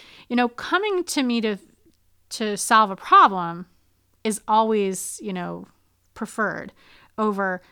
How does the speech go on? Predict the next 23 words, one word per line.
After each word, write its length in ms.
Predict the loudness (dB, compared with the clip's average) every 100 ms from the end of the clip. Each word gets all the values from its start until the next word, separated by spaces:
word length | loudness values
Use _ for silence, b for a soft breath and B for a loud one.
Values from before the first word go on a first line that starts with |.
| _
coming 320 | -2 0 0
to 120 | -4
me 160 | -4 -4
and 140 | -6
saying, 340 | -6 -6 -6 -10
"Hey, 500 | -6 -4 -2 -4 -8
now 380 | -8 -4 -2 -2
I'm 280 | -2 -2 -4
a 60 |
straight 300 | -6 -6 -6 -8
A 80 |
student." 520 | -8 -8 -8 -8 -12 -20 B B B B _
It's 80 | -12
like, 120 | -8
Well, 360 | -8 -8 -12 -20 _ _
maybe 380 | -10 -6 -4 -4
you're 140 | -4
not 380 | -4 -2 -2 -4 -14 _
if 220 | -12 -10 -8
you're 160 | -8
getting 260 | -6 -8 -8
this 200 | -12 -10
grade. 380 | -10 -10 -16